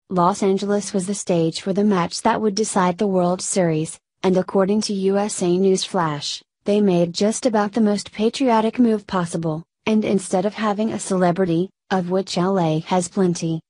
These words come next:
they asked four of Los Angeles' finest to sing the anthem. Unlike the National Football League, N F L, the Major League Baseball has ensured that there are no unpatriotic moves such as kneeling during their playing of the national anthem,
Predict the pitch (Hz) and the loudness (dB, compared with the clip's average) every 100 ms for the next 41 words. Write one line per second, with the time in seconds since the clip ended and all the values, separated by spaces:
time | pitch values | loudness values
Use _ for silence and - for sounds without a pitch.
0 | - 175 175 175 165 - - - 180 175 | -8 -4 -2 -2 -2 -4 -12 -2 2 2
1 | - 175 175 180 - 196 196 202 202 - | 0 -2 0 0 0 0 0 0 -2 -4
2 | - 180 175 185 - 226 - 208 196 196 | -2 2 4 2 0 -4 0 0 2 0
3 | 180 175 160 160 156 - _ _ _ _ | 0 0 0 -2 -4 -8 _ _ _ _
4 | _ - 208 196 196 226 185 180 175 175 | _ -2 2 4 2 0 0 2 2 0
5 | 208 202 - 196 185 190 196 175 170 156 | -2 -2 -2 -2 0 0 2 2 0 -4
6 | _ _ 220 214 196 196 165 151 156 _ | _ _ 0 2 2 0 0 -2 -6 _
7 | - 196 185 175 185 175 175 - 180 185 | -2 2 2 2 0 2 0 0 -2 -2
8 | - 180 175 165 180 190 190 - 185 175 | -2 0 0 0 -2 0 0 0 -2 0
9 | 180 180 202 208 202 196 214 220 220 214 | -2 2 2 4 4 2 2 -2 -2 -2
10 | 233 269 233 220 226 247 208 170 - 196 | 0 2 2 2 2 2 2 0 -2 -2
11 | 185 175 196 190 180 175 175 180 175 175 | 0 0 2 4 4 2 2 0 2 0
12 | 170 - 170 170 180 175 180 175 175 - | -2 -2 0 0 -2 0 2 2 2 0
13 | 208 202 170 160 156 156 | 0 2 0 0 -2 -4